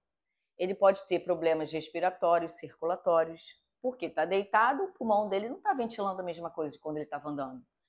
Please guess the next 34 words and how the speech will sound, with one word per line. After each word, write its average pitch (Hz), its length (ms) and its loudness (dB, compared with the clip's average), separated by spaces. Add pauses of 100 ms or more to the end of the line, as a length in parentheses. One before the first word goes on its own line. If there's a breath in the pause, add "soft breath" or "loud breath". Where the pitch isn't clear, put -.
(240)
Ele 202 140 -4
pode 202 300 4
fazer 196 260 2
úlceras 196 480 -2
de 165 80 -14
decúbito, 175 580 -6 (200)
né? 190 280 -4 (460 soft breath)
Que 165 180 -2
é 156 120 2
em 156 160 -4
calcanhar 170 520 0
muito 165 160 -6
comum, 196 300 -2
na 175 80 -6
região 156 400 -6
sacra, 190 500 2
quando 156 220 -10
fica 165 220 -14
muito 160 200 -12
tempo 147 200 -14
acamado. 170 640 0 (600)
Ele 220 240 6
vai 214 340 6
perdendo 196 480 0
massa 190 480 2
muscular 185 460 4
assim, 196 520 -4
numa 180 200 2
velocidade 180 840 2
incrível, 202 760 -4
então 196 120 -4
atrofia 190 540 -4
por 170 220 -6
desuso. 202 680 -2